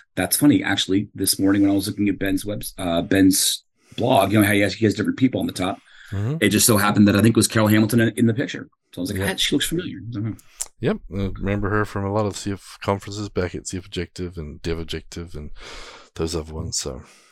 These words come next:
Speaker 2: yep. So they,
Speaker 1: Cool.
Speaker 2: they talk about a lot of stuff, not just Cold Fusion stuff, but, uh,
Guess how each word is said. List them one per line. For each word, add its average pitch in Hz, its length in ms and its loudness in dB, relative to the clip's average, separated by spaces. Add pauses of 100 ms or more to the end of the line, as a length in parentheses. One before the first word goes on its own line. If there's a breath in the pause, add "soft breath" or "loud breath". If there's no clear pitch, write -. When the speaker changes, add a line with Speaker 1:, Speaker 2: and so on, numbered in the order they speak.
Speaker 2:
yep. 87 180 -8 (260)
So - 200 -2
they, 113 100 4
Speaker 1:
Cool. 147 80 4
Speaker 2:
they 131 120 2
talk 151 220 2
about 120 320 6
a 107 60 -4
lot 104 140 4
of 98 60 -2
stuff, - 280 0
not 101 220 0
just - 320 -6
Cold - 220 -6
Fusion 82 300 -10
stuff, - 440 -12
but, - 140 -8 (880 loud breath)
uh, 69 220 -8